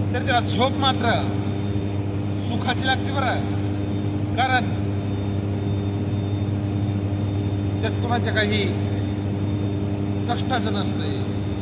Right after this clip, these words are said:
आपण खाल्लेलं. आपल्या कष्टाचं आपण खाल्लं की झोप आरामात लागते.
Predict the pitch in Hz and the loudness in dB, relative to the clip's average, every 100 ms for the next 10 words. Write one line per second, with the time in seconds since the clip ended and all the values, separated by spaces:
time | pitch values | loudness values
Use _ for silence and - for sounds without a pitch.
0 | - 101 - 202 - 202 98 101 98 101 | -2 -2 -2 -2 -2 -2 -2 -2 -2 -2
1 | - - - - - - 202 - 254 233 | -2 -2 -2 -2 -2 -2 -2 2 2 2
2 | 202 214 208 202 226 202 202 202 180 - | 0 0 0 2 0 2 0 2 0 0
3 | - 101 - - - - - - - - | 0 0 0 -2 -2 0 0 0 0 0
4 | - - 202 190 185 196 226 - 101 98 | 0 0 2 2 2 2 2 2 0 0